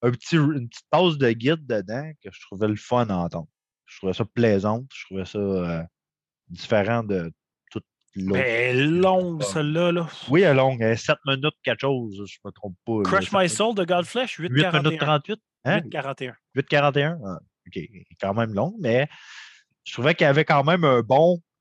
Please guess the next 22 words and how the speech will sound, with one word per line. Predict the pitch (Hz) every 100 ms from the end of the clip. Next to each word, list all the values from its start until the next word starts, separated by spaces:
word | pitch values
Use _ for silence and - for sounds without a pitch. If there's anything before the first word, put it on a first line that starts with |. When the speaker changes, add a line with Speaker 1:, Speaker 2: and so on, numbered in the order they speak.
| _ _ _
Speaker 1:
quatre, | - 175 -
cinq | - 156 156
minutes, | 131 123 127 190 - -
là, | 147
de | 139
la | 120 107
guitare. | 107 131 - 123
C'est | 113 -
quasiment | 160 220
tout | 262
le | 156
temps | 170
le | 156
même | 127
riff, | 135 196 - _
mais | 110
je | 107
le | 110
trouvais | - 143
Speaker 2:
Oui. | 120
Speaker 1:
quand | 120
même | 123